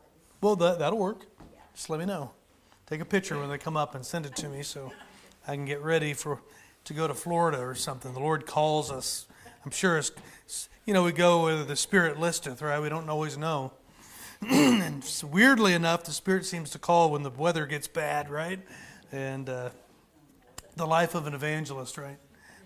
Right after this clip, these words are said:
Speaker 1: Boy, yeah, Lord's really calling us down to the, <laughs> down to Bermuda. <laughs> So, anyway,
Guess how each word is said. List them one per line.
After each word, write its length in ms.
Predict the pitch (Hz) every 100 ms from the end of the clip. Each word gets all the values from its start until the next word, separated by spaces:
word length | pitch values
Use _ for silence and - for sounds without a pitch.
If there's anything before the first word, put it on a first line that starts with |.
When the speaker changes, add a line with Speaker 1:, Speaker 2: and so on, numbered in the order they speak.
| -
Speaker 1:
Boy, 200 | 170 135
yeah, 160 | 156 135
Lord's 280 | 151 180 -
really 160 | 190
calling 320 | 185 185 185 180
us 180 | 170
down 260 | - 175 185
to 60 | 156
the, 160 | 139 - _ _
<laughs> 340 | - _ - 180
down 200 | 180 190
to 60 |
Bermuda. 480 | 143 143 170 165 131 - - - -
<laughs> 400 | 185 196 - 185 - - - - - - - - - -
So, 360 | - 135 120 - - - _ _ _ _ _ - _ _ _ - - 156
anyway, 580 | 156 156 139 127 117